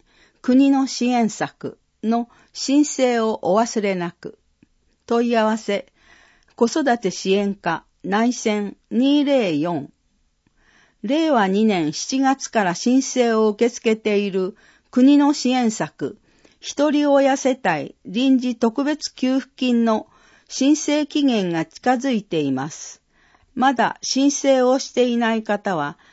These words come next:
期限までに申請をしてください。申請期限、二月二十六日金曜。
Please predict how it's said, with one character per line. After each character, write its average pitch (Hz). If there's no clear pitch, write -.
期 320
限 233
ま 208
で 190
に 156
申 254
請 233
を 226
し -
て 214
く 190
だ 170
さ 143
い。 120
申 302
請 294
期 262
限、 160
二 214
月 285
二 285
十 202
六 180
日 240
金 226
曜。 165